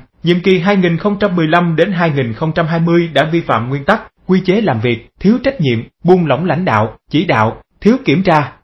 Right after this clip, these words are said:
giám sát, để Bộ Tư lệnh Cảnh sát biển và nhiều cán bộ, đảng viên, trong đó có cán bộ, lãnh đạo chủ chốt Bộ Tư lệnh và lãnh đạo, chỉ huy các đơn vị trực thuộc thiếu tu dưỡng, rèn luyện phẩm chất chính trị, đạo đức, lối sống, vi phạm các quy định của Đảng, pháp luật của nhà nước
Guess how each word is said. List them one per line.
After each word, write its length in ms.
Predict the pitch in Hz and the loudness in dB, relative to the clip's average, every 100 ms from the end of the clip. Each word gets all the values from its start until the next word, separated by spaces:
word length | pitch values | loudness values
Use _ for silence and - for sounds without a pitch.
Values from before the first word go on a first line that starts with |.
| - | -2
giám 180 | 165 | -2
sát, 500 | 202 185 233 - _ | 0 -2 -2 -6 _
để 120 | 156 175 | -2 2
Bộ 220 | 139 131 | 2 2
Tư 120 | 170 | 2
lệnh 240 | 160 120 127 | 4 2 0
Cảnh 160 | 131 | -2
sát 220 | 165 226 202 | -2 -4 -2
biển 300 | 117 147 202 | -2 0 0
và 160 | 131 110 | 0 0
nhiều 160 | 110 107 | -2 -2
cán 200 | 139 190 | -2 2
bộ, 360 | 135 104 101 _ _ | 2 2 -2 _ _
đảng 280 | 139 139 196 | -4 -2 2
viên, 220 | 196 196 - _ | 2 2 -2 _
trong 180 | 151 135 | -4 -2
đó 240 | 123 147 | -2 -2
có 160 | 202 185 | -4 -4
cán 220 | 180 175 | -4 -2
bộ, 340 | 127 107 107 _ - | 0 -2 -4 _ -6
lãnh 200 | 139 185 | -4 -2
đạo 280 | - 113 131 | -2 -2 -2
chủ 160 | - 170 | -4 -4
chốt 160 | 240 254 | -4 -4
Bộ 160 | 185 135 | -4 -2
Tư 160 | 190 | -2
lệnh 320 | 175 127 117 131 | 0 0 -2 -4
và 120 | 117 | -4
lãnh 180 | 107 165 | -4 -2
đạo, 300 | 110 104 - _ - | 0 0 -6 _ -2
chỉ 140 | 190 | 0
huy 140 | 185 175 | 2 2
các 180 | 220 | 0
đơn 160 | 202 156 131 | 0 0 0
vị 180 | 117 120 | -2 -2
trực 120 | 131 - | -6 -4
thuộc 200 | 120 - | -8 -2
thiếu 160 | 165 220 | -2 0
tu 140 | 156 131 | -2 0
dưỡng, 240 | 117 151 208 _ | -2 -2 -6 _
rèn 320 | 135 131 110 107 | -4 -2 -2 -2
luyện 180 | 104 | -2
phẩm 220 | 107 104 143 | -2 -4 -2
chất 140 | 214 - | -4 -4
chính 140 | 202 | -4
trị, 300 | 214 113 110 - _ | 0 0 0 -8 _
đạo 200 | - 127 | 0 2
đức, 180 | 143 202 - - | 4 0 -2 0
lối 180 | 143 208 | 2 4
sống, 260 | 196 170 254 - - | 2 0 0 -6 0
vi 120 | 190 | 2
phạm 260 | 185 107 113 | 4 0 0
các 120 | 185 | 0
quy 120 | 160 131 | 2 2
định 180 | 104 | 2
của 140 | 110 127 | 0 0
Đảng, 280 | 117 107 202 - _ | 0 0 -2 -8 _
pháp 160 | 240 240 | 0 2
luật 120 | 139 | 0
của 100 | - | 0
nhà 140 | 147 120 | -2 0
nước 220 | 123 240 | 2 2